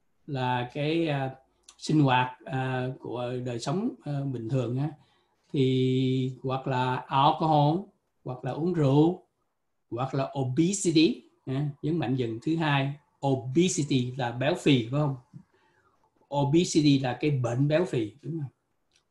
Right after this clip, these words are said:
Low fiber and high fat diet, tức là cái lối ăn mà nó, ờ, thấp về các xơ và nó cao về chất béo.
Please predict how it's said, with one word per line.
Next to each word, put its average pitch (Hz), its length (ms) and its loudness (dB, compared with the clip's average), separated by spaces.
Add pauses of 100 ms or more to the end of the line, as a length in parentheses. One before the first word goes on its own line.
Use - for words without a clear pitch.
(400)
Low 151 460 4
fiber 151 800 0 (440)
and 131 300 -2
high 135 480 -2
fat 139 320 -6
diet, 123 260 -12 (560)
tức 147 160 -6
là 123 400 -4
cái 147 520 -4 (400)
lối 165 240 2
ăn 151 440 4 (460)
mà 120 300 -4
nó, 143 600 -2 (420)
ờ, 131 460 -6
thấp - 180 0 (340)
về 120 280 -4
các 165 220 -6
xơ 156 580 2 (280)
và 113 160 -6
nó 123 120 -6 (100)
cao 139 420 0
về 113 340 -8 (880)
chất 143 140 -6
béo. 147 240 2